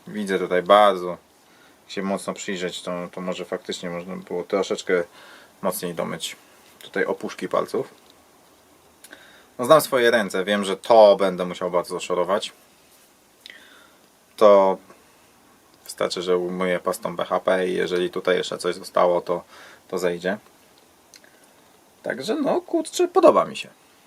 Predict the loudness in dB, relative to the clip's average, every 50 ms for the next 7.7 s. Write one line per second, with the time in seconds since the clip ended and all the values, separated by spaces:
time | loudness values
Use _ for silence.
0 | _ _ -10 -4 -2 0 0 0 0 -2 -4 -6 -4 -2 -2 -2 -4 -6 _ _
1 | _ _ _ _ _ _ _ _ _ _ _ _ _ _ _ _ _ _ _ _
2 | _ _ _ -4 -2 2 4 4 4 4 4 0 0 -2 -4 -4 -2 -2 0 0
3 | 0 0 -2 -4 -8 _ _ _ _ _ _ _ _ _ _ _ _ _ _ _
4 | -20 -20 _ _ _ _ _ -20 -20 -20 _ _ _ -8 -8 -8 -10 -10 -4 -2
5 | -2 -2 -2 -4 -4 -4 -2 -2 2 4 4 4 4 2 -2 -4 -2 -4 -4 -6
6 | -8 -6 -2 2 2 2 2 2 -2 -6 -12 _ _ -14 -12 -10 -8 -6 -8 -6
7 | -2 -2 -2 -2 -2 -6 -8 -6 -4 -4 0 2 2 0